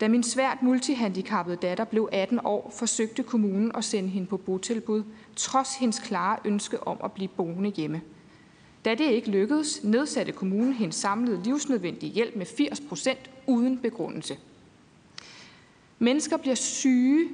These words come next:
af deres møde med systemet. En enlig med handicap skriver: "Jeg er enogtredive år. Med den forværring af mit helbred, systemet har forvoldt, er jeg for syg til at stifte familie. Jeg er for syg til at finde og have en kæreste.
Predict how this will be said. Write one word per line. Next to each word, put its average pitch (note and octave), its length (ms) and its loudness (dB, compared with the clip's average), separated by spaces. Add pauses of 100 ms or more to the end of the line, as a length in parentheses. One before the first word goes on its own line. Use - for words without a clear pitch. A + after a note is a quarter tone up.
(160)
af A#3+ 120 -2
deres G#3+ 300 -2
møde G#3 420 2 (100)
med G#3 140 0
systemet. G3+ 540 -4 (1000)
En A#3+ 200 2
enlig C4 360 2
med B3+ 80 2
handicap A3 540 -4
skriver: F3 420 -4 (420)
"Jeg D4+ 400 2
er A#3+ 120 -2
enogtredive A3 760 -4
år. - 420 -6 (320)
Med A#3 200 4
den D4+ 200 -2
forværring A#3+ 580 -2
af G3+ 80 0
mit F#3+ 120 0
helbred, A3 520 -2
systemet A#3 580 -4
har G#3 140 -4
forvoldt, F3+ 600 -4 (380)
er A3 100 0
jeg F#3+ 140 0
for G3+ 100 -4
syg G#3 300 0
til - 120 -4
at G3 60 -4
stifte - 380 -6
familie. A#3+ 480 -2 (500)
Jeg G#3 100 2
er F3+ 40 0
for F3 120 -8
syg - 280 -2
til - 120 -2
at F#3+ 60 -2
finde G3+ 380 0
og F#3 100 -2
have F#3+ 140 -4
en D#3+ 80 -6
kæreste. G3 500 -6